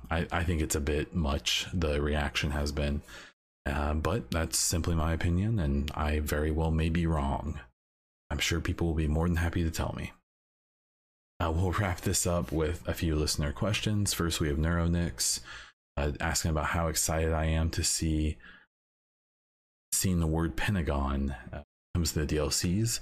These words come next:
I am mucho excited, and I think there's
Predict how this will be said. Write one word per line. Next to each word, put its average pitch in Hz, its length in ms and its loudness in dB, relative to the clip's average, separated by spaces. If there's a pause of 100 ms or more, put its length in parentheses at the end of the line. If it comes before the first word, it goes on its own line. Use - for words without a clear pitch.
(440)
I 82 100 0
am 78 140 2
mucho - 300 0
excited, 73 580 0
and 78 200 0
I 73 80 0
think 73 340 -2
there's 76 400 0